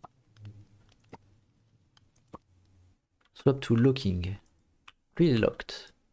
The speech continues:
Ok, c'est bien ça, hein. Comment on voit si c'est locked ? Y a pas de petit cadenas ou une petite indication quelconque ? Ah, c'est, bah, y a un cadenas qui vient d'apparaître.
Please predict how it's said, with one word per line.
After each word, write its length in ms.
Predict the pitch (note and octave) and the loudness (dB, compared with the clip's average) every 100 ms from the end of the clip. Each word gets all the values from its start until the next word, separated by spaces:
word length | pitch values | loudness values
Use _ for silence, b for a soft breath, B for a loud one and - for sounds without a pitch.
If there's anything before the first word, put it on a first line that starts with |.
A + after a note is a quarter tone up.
| _ | _
Ok, 180 | - C3 | -6 -4
c'est 80 | G#2 | -2
bien 160 | G2+ | -2
ça, 220 | B2 C#3 | 0 2
hein. 160 | G#2 A#2+ _ _ _ _ _ _ _ _ _ _ _ _ _ _ _ _ _ _ _ _ _ | 2 -2 _ _ _ _ _ _ _ _ _ _ _ _ _ _ _ _ _ _ _ _ _
Comment 240 | - C#3 D3+ | -2 2 4
on 60 | |
voit 160 | A#2 A#2 | 4 2
si 100 | - | 0
c'est 160 | - | -2
locked ? 260 | A2 G2+ - | 0 0 0
Y 40 | |
a 40 | - | -2
pas 120 | A#2+ | -2
de 60 | - | -2
petit 280 | A#2 - | -4 -4
cadenas 400 | - A#2+ B2 B2+ | 0 2 4 4
ou 100 | C3 A#2+ | 4 2
une 100 | A2+ | -2
petite 240 | - - | -6 -4
indication 480 | A2+ A#2 A#2 - A#2+ | -4 0 -2 -2 -2
quelconque ? 520 | A#2+ A2+ C#3 D3 - - | -2 -2 -4 -6 -8 2
Ah, 320 | C#3 B2+ G#2+ | 4 4 2
c'est, 140 | - | 0
bah, 80 | G#2 | 2
y 60 | G2+ | 2
a 40 | |
un 40 | G#2 | 2
cadenas 280 | G2+ F#2+ | 0 0
qui 140 | G#2 - | -2 0
vient 80 | G#2 | 0
d'apparaître. 340 | G2 G2 G2 | 0 0 -4